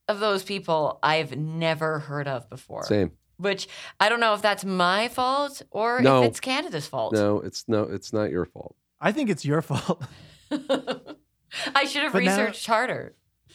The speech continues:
Speaker 3: If you ever have to go back to the C B C with your tail between your legs, they're gonna be like, "Well, how many questions can you get right on this <laughs> iHeartRadio quiz?"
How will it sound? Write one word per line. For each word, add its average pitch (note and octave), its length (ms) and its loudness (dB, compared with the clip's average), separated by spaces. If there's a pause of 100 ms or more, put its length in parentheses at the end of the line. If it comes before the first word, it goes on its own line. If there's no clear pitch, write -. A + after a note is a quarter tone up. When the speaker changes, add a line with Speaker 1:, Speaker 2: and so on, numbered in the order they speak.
Speaker 3:
If F3+ 160 0
you A3 120 4
ever G#3 200 2
have G#3 180 0
to G3+ 80 0
go F3+ 140 2
back D3+ 320 0
to F#3 100 -2
the D#3+ 120 -2
C F3 200 0
B D#3 140 0
C E3+ 300 0
with D#3 240 0
your C#3+ 240 2
tail E3 320 0
between D#3 340 0
your D3+ 140 2
legs, C#3+ 400 0
they're D#3+ 120 2
gonna E3+ 180 2
be D#3+ 100 2
like, C#3+ 240 0 (240)
"Well, A3 140 2
how D4+ 200 2
many C#4 220 4
questions G#3+ 460 0
can G#3 100 0
you F#3+ 140 4
get E3+ 280 2
right D#3+ 200 2
on D3 100 2
this D3 160 -2
<laughs> - 60 -8
iHeartRadio D3+ 800 2
quiz?" A#2+ 580 -4